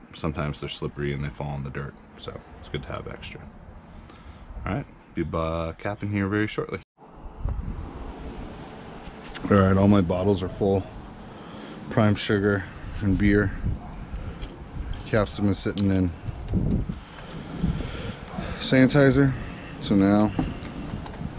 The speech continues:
put it on, put it under, cap it. I got approximately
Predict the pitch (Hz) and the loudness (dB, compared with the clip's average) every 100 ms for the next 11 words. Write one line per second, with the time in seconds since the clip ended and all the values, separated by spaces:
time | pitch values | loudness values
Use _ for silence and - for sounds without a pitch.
0 | - - 85 95 101 101 98 - - - | -2 2 4 4 4 2 0 -4 -8 -12
1 | - - - - - - 87 85 92 92 | -12 -12 -8 -6 -6 0 4 6 8 8
2 | 90 85 - - - - - - - - | 6 2 -2 -4 -8 -8 -8 -8 -6 -4
3 | - - - - - - - - - - | -2 -2 -4 -10 -2 -2 0 -4 -6 -10
4 | - - - - - - - 92 90 85 | -10 -10 -4 2 2 2 2 4 6 2
5 | - - - - - - - - - - | -2 -8 -8 -8 -12 -12 -12 -12 -12 -12
6 | - - - - - - - - 101 92 | -10 -10 -10 -10 -8 -10 -10 -2 4 6
7 | 90 92 92 95 - - - - - - | 6 6 4 0 -6 -14 -14 -14 -10 -8
8 | - - - - - - - - - - | -8 -10 -12 -12 -10 -10 -10 -10 -10 -2
9 | 110 101 - 107 98 98 71 98 92 92 | 2 2 0 0 2 2 2 0 2 0
10 | 90 | -2